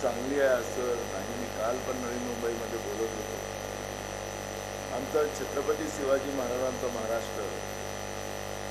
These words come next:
शाहू फुले आंबेडकरांच्या विचाराचा महाराष्ट्र या खोट्याच्या सरकारने त्याला कुठं नेऊन ठेवलेला आहे, आता अशी काळजी सगळ्यांच्या मनामध्ये आहे.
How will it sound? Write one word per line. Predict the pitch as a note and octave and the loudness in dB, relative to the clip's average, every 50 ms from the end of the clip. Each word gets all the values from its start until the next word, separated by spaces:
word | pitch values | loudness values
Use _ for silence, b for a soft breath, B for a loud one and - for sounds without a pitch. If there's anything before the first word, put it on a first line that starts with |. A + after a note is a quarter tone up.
| - - - - - - - - G2+ | -4 -4 -4 -4 -4 -4 -4 -2 -2
शाहू | A2+ A#2+ | 0 0
फुले | - D3+ D3 C#3+ | 0 0 0 2
आंबेडकरांच्या | C#3 C#3 C#3 C#3 C3+ B2+ C3 C3 C3 B2+ G#2 G2+ G2+ G2+ G2+ B2 B2+ | 2 2 2 0 0 0 0 0 0 0 0 -2 -4 -2 -2 -2 -2
विचाराचा | A#2+ G2+ G2+ G2+ B2 A#2+ B2 A#2+ - B2 A#2 | -2 -2 -2 0 0 2 2 2 0 0 0
महाराष्ट्र | A2+ A2 G#2+ G#2+ A2+ A2+ A2+ G2+ G2+ G2+ - - G2+ G2+ G2+ G2+ - G1+ G1+ G1+ G1+ G1+ G1+ G1+ G1+ G1+ G1+ G1+ G1+ G1+ G1+ G1+ G1+ G1+ G1+ G1+ G1+ - - G#2 A2+ | 0 0 0 0 0 0 0 0 0 0 0 0 0 0 0 -2 -2 -2 -2 -2 -2 -2 -2 -2 -2 -2 -2 -2 -2 -2 -2 -4 -4 -4 -4 -4 -4 -2 -2 0 2
या | A#2+ A#2+ B2 A#2+ - A#2+ A#2 | 4 6 6 6 6 4 2
खोट्याच्या | G2+ G2+ - - G#2+ G2+ C3+ C3+ C#3 - D3 C#3 | 0 -2 -2 -2 -2 0 2 2 2 2 2 0
सरकारने | - - A#2+ G#2 G#2 A#2+ B2 B2 B2 - - - - G2+ G2+ G2+ G2 G2+ G2+ - G1+ G1+ G1+ G1+ G1+ G1+ G1+ G1+ G1+ G1+ G1+ - G2+ G2+ G2+ | 2 0 -2 0 0 2 2 2 0 0 -2 -2 -2 -4 -4 -4 -4 -4 -4 -4 -4 -4 -4 -4 -4 -4 -4 -4 -4 -4 -4 -4 -4 -2 -2
त्याला | G2+ G#2+ A#2 | -2 0 0
कुठं | A#2 - G2+ C3 - D3 D3+ D#3 | -2 0 -2 -2 0 2 2 2
नेऊन | D#3 D#3 D3+ D3 | 4 2 2 2
ठेवलेला | D3 C3+ B2+ B2 B2 B2+ B2 B2 | 2 0 2 2 2 2 4 4
आहे, | A#2 A#2 A#2 A#2 | 4 4 4 2
आता | A#2 - - - - - - - A#2 A2+ | 0 -2 -4 -4 -4 -2 -2 0 2 2
अशी | A2 G2+ G2+ - - - - - - - - - - | 2 0 0 -2 -2 -2 -2 -2 -2 -2 -4 -2 0
काळजी | A2 A2 A2+ - G2+ G2+ G2+ G2+ G2+ | 0 0 0 0 0 -2 -2 -2 -2
सगळ्यांच्या | G2+ G#2+ G#2+ G2+ G2+ - | -2 -2 -2 0 0 0
मनामध्ये | - - G2+ G2+ G#2 G2+ G2+ - G2+ G2 G2 | 0 0 0 -2 -2 -2 -2 -2 -2 0 0
आहे. | F#2+ G2 G2+ G1+ | 0 0 -2 -2